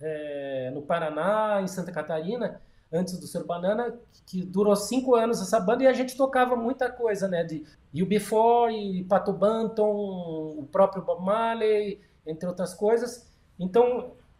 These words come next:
é, tudo vem realmente da influência, tudo que eu, que eu vivi, que eu fiz, que eu acabei, né, devolvendo em músicas, em composições, é, tinha relação a isso, né? E o, aí o ska,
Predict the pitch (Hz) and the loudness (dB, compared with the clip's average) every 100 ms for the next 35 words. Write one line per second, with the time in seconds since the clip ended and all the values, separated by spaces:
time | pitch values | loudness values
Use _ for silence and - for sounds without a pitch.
0 | - 180 190 190 185 175 170 160 254 294 | -4 0 2 4 4 4 2 -2 -2 -2
1 | 240 254 269 202 277 240 247 226 254 - | 0 0 2 2 2 2 0 0 -2 0
2 | 285 233 233 226 175 139 196 233 247 247 | 2 4 2 0 -2 -2 -4 -6 -2 -2
3 | 233 220 180 170 180 202 220 220 202 - | -2 -4 -4 -4 -2 0 0 -2 -4 -4
4 | 226 - - 165 170 190 196 175 127 - | -4 -4 -4 -4 -4 -2 -2 -2 -6 -16
5 | - - - 160 170 170 185 170 180 160 | -20 -20 -4 2 2 2 0 0 0 2
6 | 190 214 208 196 196 220 - 196 180 170 | 2 4 2 2 2 2 2 0 -2 -2
7 | 170 170 170 165 - 190 226 247 - - | -4 -2 -4 -4 0 4 4 2 -4 -16
8 | - - - - - 175 180 165 151 139 | -20 -20 -20 -10 2 6 6 6 4 0
9 | 123 - - - - - 190 202 202 190 | -2 -6 -18 -20 -16 0 6 8 8 6
10 | 208 208 208 208 254 208 185 - 175 147 | 6 6 4 2 2 0 -2 -4 -6 -6
11 | - _ _ _ _ _ _ 135 160 175 | -10 _ _ _ _ _ _ -10 -6 -4
12 | 190 - 143 175 190 208 254 254 - - | -4 -2 2 4 4 2 0 -2 -4 4
13 | 240 262 277 269 220 | 6 6 4 0 -4